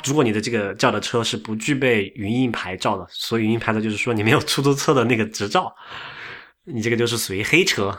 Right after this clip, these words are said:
对吧？那黑车你是不，不可以在这个市场上运行的，就是有这么一个叫什么，呃。《无照经营查处取缔办法》，中华人民共和国国务院，国务院令第三百七十号第四条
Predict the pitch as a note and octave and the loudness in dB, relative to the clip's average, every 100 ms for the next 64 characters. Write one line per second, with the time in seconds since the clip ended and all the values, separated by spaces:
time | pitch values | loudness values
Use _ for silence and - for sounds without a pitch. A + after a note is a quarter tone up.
0 | - G2 F#2 F2+ G2+ - B2+ B2+ A#2 F#2+ | -8 -8 -8 -8 -8 0 0 2 -2 -2
1 | G#2 C3+ B2+ - C3+ - G#2 G2 F2+ - | -6 -6 -6 -6 -10 -6 -4 -4 -8 -2
2 | G2 F2+ F#2 F#2 F2+ G2+ F2+ F#2 F2+ G#2 | -2 -2 -6 -6 -4 -4 -6 -8 -8 -6
3 | G#2 G2 - F2 F#2+ - _ - F#2+ G2 | -6 -6 -10 -10 -14 -14 _ -14 -10 -10
4 | F2+ G#2+ G2 F#2 G2+ F#2 F#2+ F#2 G#2 _ | -8 -8 -8 -6 -8 -6 -8 -8 -10 _
5 | - - - - - - _ _ - C3+ | -20 -20 -20 -20 -20 -20 _ _ -2 0
6 | C3 C3 C3 B2+ B2+ B2 B2 A2+ _ _ | 0 -2 -4 -4 -6 -6 -8 -12 _ _
7 | _ _ _ _ _ _ - B2+ C#3 G3 | _ _ _ _ _ _ -6 -2 0 4
8 | G3 D3+ A#2+ - F3+ F#3+ G3+ F3+ C3 C#3+ | 6 6 4 0 2 4 4 4 4 2
9 | D3 - A2 D#3 - A#2 C#3+ - G#2 A#2 | 2 4 4 4 0 -2 -2 -2 -2 -2
10 | C3+ D#3 A#2+ - - - D3+ C#3 B2+ B2 | 2 4 2 -4 -8 -4 0 2 2 -2
11 | B2 A#2+ A#2 A#2 A2 A#2 B2 A#2+ B2+ A#2+ | -2 -2 0 -2 0 0 0 2 2 0
12 | G#2+ - - B2 B2+ D3+ C3+ C#3+ C3 C3 | -2 -8 -2 2 2 2 2 2 2 4
13 | D#3+ G#2+ - C#3 A2 C#3 C#3+ A2+ - - | 4 4 0 0 2 0 2 0 0 -2
14 | C#3 A2+ - B2+ - C#3+ A#2+ - D3 - | -2 -2 -4 -8 -4 -4 -4 -2 -2 -2